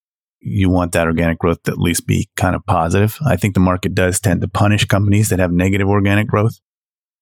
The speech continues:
And I think organic growth is interesting to keep an eye on anyway, because it,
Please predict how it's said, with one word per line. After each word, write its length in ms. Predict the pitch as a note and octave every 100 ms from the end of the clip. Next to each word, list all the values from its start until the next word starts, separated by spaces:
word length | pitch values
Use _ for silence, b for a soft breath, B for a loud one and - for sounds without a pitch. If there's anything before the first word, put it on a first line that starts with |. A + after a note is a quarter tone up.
| -
And 100 | D#3
I 60 |
think 220 | D3 E3+
organic 340 | D3 B2+ C3 A2+
growth 240 | B2+ B2
is 100 | G#2
interesting 460 | A2+ B2 - G#2+ F#2+
to 120 | -
keep 220 | - G#2
an 80 | G#2+
eye 200 | F#2+ F#2
on 100 | F#2
anyway, 340 | F#2+ G2 G#2+
because 360 | A2+ G2+ G2+ F2+
it, 200 | F#2 F#2